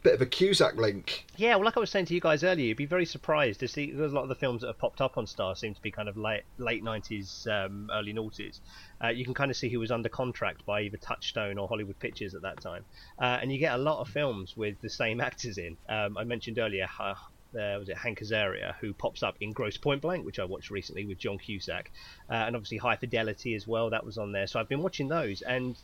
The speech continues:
Speaker 2: it's the first time actually I've seen either of them in H D.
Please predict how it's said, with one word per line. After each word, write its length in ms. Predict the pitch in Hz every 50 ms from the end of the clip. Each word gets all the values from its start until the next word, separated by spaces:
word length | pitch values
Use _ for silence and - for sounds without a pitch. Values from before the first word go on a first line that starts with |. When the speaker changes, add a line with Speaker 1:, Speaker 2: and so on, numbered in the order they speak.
| -
Speaker 2:
it's 160 | 143 - - -
the 60 | 135
first 220 | - 208 160 -
time 140 | - 147 131
actually 240 | 131 139 - - 113
I've 80 | 104
seen 300 | - - 131 120 117 127 -
either 380 | - 156 151 147 151 139 113
of 100 | 104 98
them 140 | - 107 104
in 80 | 101 107
H 240 | 107 98 - - -
D. 260 | 139 123 110 90